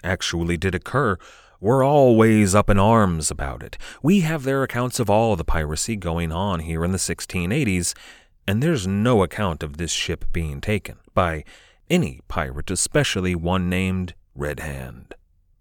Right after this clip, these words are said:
It was a fiction, as were the next few prizes they claim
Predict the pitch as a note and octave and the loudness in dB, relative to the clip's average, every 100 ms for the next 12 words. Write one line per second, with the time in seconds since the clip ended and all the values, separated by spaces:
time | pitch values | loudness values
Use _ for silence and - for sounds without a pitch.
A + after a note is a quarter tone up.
0 | _ _ _ _ _ - F2 - F#2 F2 | _ _ _ _ _ -6 -6 -6 -6 -4
1 | E2 - B2 - - - _ _ _ _ | -2 -4 -4 -6 -12 -14 _ _ _ _
2 | A#2+ D3 F3+ C3+ A#2 B2+ B2+ A#2 F2 - | 0 2 2 0 2 2 2 2 0 -2
3 | - - E2+ D#2+ - E2 D2+ D2+ D2+ D#2+ | -6 -4 -4 -4 -4 -6 -6 -6 -6 -4
4 | D2+ - E2 E2+ | -4 -4 -2 0